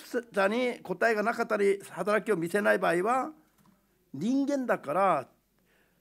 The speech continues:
がっかりする時もあるし、疲れるなと思う時も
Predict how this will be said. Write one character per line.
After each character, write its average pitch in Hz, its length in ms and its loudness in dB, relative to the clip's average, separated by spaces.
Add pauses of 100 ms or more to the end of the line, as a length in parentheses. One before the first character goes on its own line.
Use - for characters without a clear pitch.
(480)
が - 120 -8
っ - 60 -10
か 294 140 2
り 294 100 4
す 233 120 0
る 269 100 2
時 240 100 -4
も 214 180 -4
あ 247 160 0
る 247 120 -2
し、 135 380 -6 (480)
疲 - 280 -2
れ 277 120 0
る 254 100 -4
な 254 320 -2
と 233 140 -4
思 226 280 2
う 233 40 -2
時 214 200 -2
も 190 140 -6